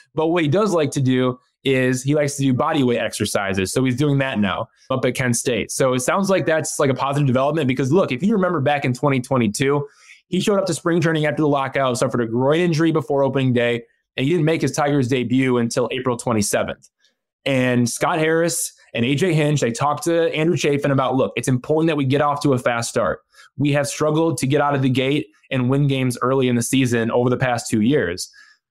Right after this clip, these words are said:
We're gonna need everybody healthy. We need as many guys as we can ready to go and ready to pitch."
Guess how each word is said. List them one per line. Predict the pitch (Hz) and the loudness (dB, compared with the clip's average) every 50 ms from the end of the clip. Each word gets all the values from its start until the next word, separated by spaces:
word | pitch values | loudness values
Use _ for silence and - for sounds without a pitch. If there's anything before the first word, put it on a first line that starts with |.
| _ _ - | _ _ -2
We're | 139 147 | 0 0
gonna | 160 160 | 2 2
need | 151 156 - | 0 -2 -2
everybody | - 143 147 147 139 127 127 117 113 | -2 0 0 2 2 2 2 2 2
healthy. | 113 107 104 104 - 82 69 - - - | 0 0 0 0 -2 -4 -4 -6 -6 -6
We | - 131 139 | -2 -2 0
need | 147 143 | 2 2
as | 135 117 131 | 0 0 0
many | 135 151 175 185 | 0 0 0 0
guys | 156 170 156 160 147 | 0 0 0 -2 -2
as | 135 147 | -2 0
we | 147 143 135 | 0 0 0
can | - 135 127 123 123 123 123 - _ _ | 0 0 0 0 0 0 -2 -4 _ _
ready | - 131 127 139 143 | -4 -2 -2 0 0
to | 151 | 0
go | 143 131 131 127 127 127 | 0 0 2 2 2 0
and | 120 120 | 0 -2
ready | 110 107 | -2 -2
to | 101 104 | -2 -4
pitch." | 104 - 165 165 147 139 120 - - | -2 -2 0 0 0 0 -2 -4 -8